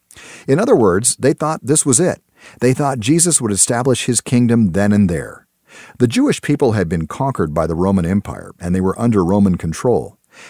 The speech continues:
They expected Jesus the Messiah to overthrow the power of Rome. But they failed to understand the prophecies that said before the Messiah would come and rule the earth, he would die for the sins of the world. Before he would sit on the throne,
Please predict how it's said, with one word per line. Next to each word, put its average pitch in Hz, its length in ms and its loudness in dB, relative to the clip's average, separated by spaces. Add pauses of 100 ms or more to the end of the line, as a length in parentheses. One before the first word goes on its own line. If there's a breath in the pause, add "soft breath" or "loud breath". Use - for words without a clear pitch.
(120)
They 123 140 6
expected 135 560 0
Jesus 117 360 0
the 90 120 -2
Messiah 85 520 -2
to - 240 -4
overthrow 127 720 0
the 98 120 0
power 85 400 0
of 92 100 -4
Rome. 117 400 -2 (560 loud breath)
But 131 140 -2
they 143 100 2
failed 247 300 0
to 143 120 2
understand 113 520 0
the 82 80 -2
prophecies 113 720 -4
that 104 120 -8
said 117 260 0
before 156 400 -2
the 185 80 -2
Messiah 123 480 0
would 95 200 -2
come 117 200 -2
and 95 160 0
rule 95 200 2
the 87 160 -2
earth, 117 280 -4 (280 loud breath)
he 127 120 2
would 107 240 0
die 127 300 0
for 143 160 -2
the 95 120 0
sins 104 360 2
of 101 100 -2
the 101 80 -2
world. 90 440 -6 (480 loud breath)
Before 202 340 2
he 160 140 0
would 110 160 0
sit 147 180 0
on 113 160 0
the 92 80 0
throne, 73 540 -4